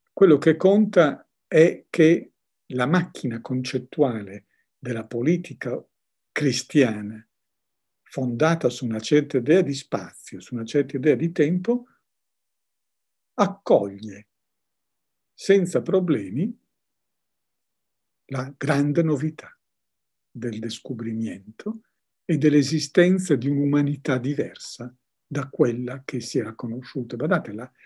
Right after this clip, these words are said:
la, la scoperta è uguale tecnicamente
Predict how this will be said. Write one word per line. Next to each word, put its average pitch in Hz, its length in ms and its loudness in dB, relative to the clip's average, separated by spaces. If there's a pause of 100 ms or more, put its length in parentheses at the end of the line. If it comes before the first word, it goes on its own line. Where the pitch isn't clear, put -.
(200)
la, 131 320 -6 (320)
la 131 100 -14
scoperta 151 720 0
è 160 160 2
uguale 123 800 -2 (1040)
tecnicamente 151 1300 -2